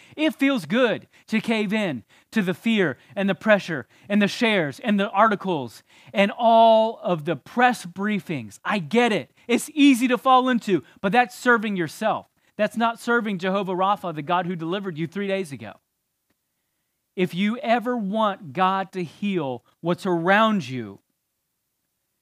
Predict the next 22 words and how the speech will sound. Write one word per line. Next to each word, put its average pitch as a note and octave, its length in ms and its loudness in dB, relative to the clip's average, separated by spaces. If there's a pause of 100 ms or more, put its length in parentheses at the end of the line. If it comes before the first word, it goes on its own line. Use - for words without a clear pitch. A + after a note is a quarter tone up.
(840)
you F3 120 -2
have A#3 320 0
to A3 160 -2
allow F3+ 260 0
him E3 200 -8
to D3+ 100 -6
heal D#3+ 260 -4
what's C#3+ 320 -8
in D#3 220 -6
you B2 120 -6
first. G2 440 -18
And D#3 160 -6
that's F#3 240 -4
what G3+ 100 -10
Marah E3+ 540 0 (420)
represents, F3 640 0
this D#3+ 220 -4
bitter F3+ 320 0
place, D3+ 640 -6 (240)
this F#3 180 0
bitter F3+ 320 -2
place. D3 720 -8